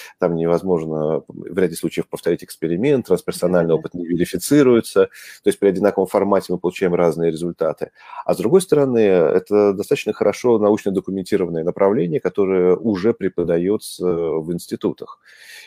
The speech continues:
Speaker 1: И, например, вот в Институте психоанализа, вот один из институтов, где я преподаю, есть, э, прям вот отделение трансперсональной, э, психологии, где люди получают, ну, скажем так, дополнительное образование именно в этой области.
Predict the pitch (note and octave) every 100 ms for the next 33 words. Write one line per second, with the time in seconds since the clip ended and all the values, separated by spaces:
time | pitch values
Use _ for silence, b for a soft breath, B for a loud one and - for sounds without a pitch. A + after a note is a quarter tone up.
0 | - E2 F2 F2+ F#2 E2+ - F#2 F2 F2
1 | - - E2 - E2 D2+ C#2+ C2 C#2 C#2
2 | C2+ C2+ B1 B1 D#2 D#2 D2+ C#2 C#2+ -
3 | D2 - D2 C#2+ - D#2+ D2+ D2 C#2+ C#2
4 | B B B B E2+ F2+ - - D#2+ D#2
5 | - E2 D2 D2 D#2 D2+ D#2+ C#2+ C#2+ C2
6 | - - - G1+ G1+ G1+ G1+ C#2+ C#2 C#2
7 | C#2 - - F2+ C#3 F3 D3+ B2 F#2+ D#2+
8 | E2 D#2+ D#2 D2+ D2 D2 D2 D#2 E2 -
9 | C2+ - C2 C2 - - B B B B
10 | B B _ - - - - - - -
11 | F2 F2 E2 E2 D#2+ E2 E2+ F2+ A#2+ G2
12 | F2+ F2+ F#2 F2 F#2 F#2+ G#2+ G2 B1+ -
13 | -